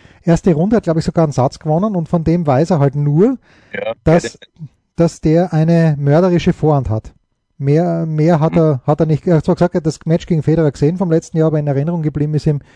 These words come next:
Speaker 1: die mörderische Vorhand von Nagal.
Speaker 2: Ja,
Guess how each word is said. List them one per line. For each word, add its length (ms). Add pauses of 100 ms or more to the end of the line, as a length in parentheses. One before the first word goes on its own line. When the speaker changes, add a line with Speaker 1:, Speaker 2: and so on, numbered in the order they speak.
(280)
Speaker 1:
die 80
mörderische 480
Vorhand 380
von 140
Nagal. 380 (2250)
Speaker 2:
Ja, 240